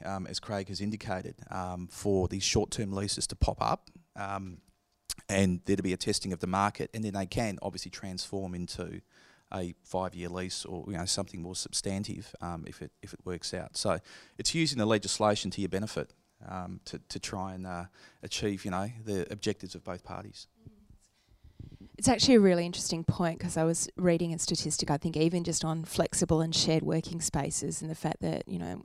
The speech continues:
Speaker 2: sixteen thousand square metres just within the city of Perth have been converted to that more flexible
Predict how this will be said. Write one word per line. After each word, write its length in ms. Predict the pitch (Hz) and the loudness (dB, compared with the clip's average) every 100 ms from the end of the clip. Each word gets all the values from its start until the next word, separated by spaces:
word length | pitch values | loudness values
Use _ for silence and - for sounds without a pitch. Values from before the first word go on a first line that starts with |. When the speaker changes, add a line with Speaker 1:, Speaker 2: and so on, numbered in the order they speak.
| - | -4
Speaker 2:
sixteen 520 | - - - 170 165 | 0 0 0 0 0
thousand 380 | 143 151 165 160 | -2 -2 -2 -4
square 300 | - 160 151 | 0 2 2
metres 420 | 170 170 165 - | 2 0 -2 -2
just 220 | 175 - | 0 0
within 440 | - 175 170 170 165 | 0 0 0 -2 -2
the 100 | 165 | 0
city 300 | - 160 160 | 2 4 2
of 100 | 147 | 2
Perth 460 | - 170 160 156 - | 2 4 6 4 2
have 160 | 156 | 0
been 160 | 147 156 | 0 -2
converted 480 | 165 156 156 156 - | 0 4 6 4 4
to 100 | 165 | 0
that 160 | - | 0
more 240 | 170 151 156 - - - | 0 0 -2 -8 -20 -12
flexible 800 | - 190 160 - 175 165 165 | 4 6 8 4 4 6 6